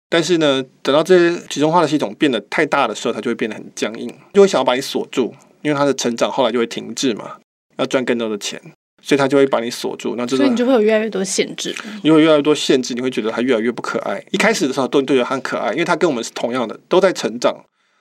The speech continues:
Speaker 1: 它在高速成长，他们不会去管你怎么样，因为它其实还是赚到很多钱。可是等到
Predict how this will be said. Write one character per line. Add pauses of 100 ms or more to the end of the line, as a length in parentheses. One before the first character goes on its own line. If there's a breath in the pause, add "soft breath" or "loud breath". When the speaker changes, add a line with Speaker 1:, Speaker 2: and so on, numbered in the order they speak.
(100)
Speaker 1:
它
在
高
速
成
长，
他
们
不
会
去
管
你
怎
么
样，
因
为
它
其
实
还
是
赚
到
很
多
钱。 (160)
可
是
等
到